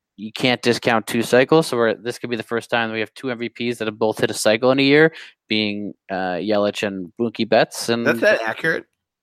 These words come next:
Speaker 1: I don't know, but it sounds right, and I'm gonna make it up, and it's, I'm going with it.
Speaker 2: All right. First credited to Greg.
Speaker 1: <laughs>
Speaker 2: First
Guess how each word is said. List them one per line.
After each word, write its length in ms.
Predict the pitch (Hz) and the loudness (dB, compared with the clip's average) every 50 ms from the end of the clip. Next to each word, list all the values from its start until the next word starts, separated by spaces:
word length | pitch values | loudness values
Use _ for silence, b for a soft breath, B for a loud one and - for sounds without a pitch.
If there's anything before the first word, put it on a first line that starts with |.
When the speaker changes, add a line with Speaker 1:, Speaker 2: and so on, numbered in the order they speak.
| - | 0
Speaker 1:
I 100 | - 104 | 4 4
don't 100 | 120 120 | 6 6
know, 160 | 143 175 165 120 | 6 6 6 6
but 240 | 107 110 104 - - _ | 6 6 4 4 0 _
it 140 | 107 110 - | -2 0 2
sounds 340 | - 120 131 160 165 139 120 | 2 4 4 4 4 4 4
right, 160 | 113 120 131 | 4 6 6
and 100 | 120 117 | 4 4
I'm 80 | 120 | 0
gonna 140 | 127 131 127 | 0 -2 -2
make 180 | 131 135 131 131 | -2 -2 -2 2
it 60 | 131 | 4
up, 180 | 135 139 139 139 | 4 6 6 4
and 100 | 139 135 | 2 0
it's, 140 | 131 - | -2 0
I'm 160 | - 95 131 127 | 0 0 2 4
going 240 | 127 143 165 165 | 6 6 6 6
with 160 | 113 98 98 87 | 4 2 0 0
it. 140 | 78 - - _ - | -4 -4 -4 _ -4
Speaker 2:
All 120 | - 113 | 0 4
right. 180 | 139 151 117 - - _ _ _ _ _ _ _ _ _ _ _ _ _ _ _ | 4 4 4 2 -4 _ _ _ _ _ _ _ _ _ _ _ _ _ _ _
First 240 | - 131 135 - - | 0 0 0 2 2
credited 380 | - 135 123 123 120 139 131 | 2 2 4 4 4 4 4
to 60 | 131 | 2
Greg. 380 | 117 127 123 101 104 113 - - _ _ _ | 2 2 2 2 2 -2 -6 -16 _ _ _
Speaker 1:
<laughs> 180 | _ _ _ _ | _ _ _ _
Speaker 2:
First 560 | 143 139 - - - - - 151 147 - - | 4 4 4 4 2 0 -2 -2 -2 -2 -6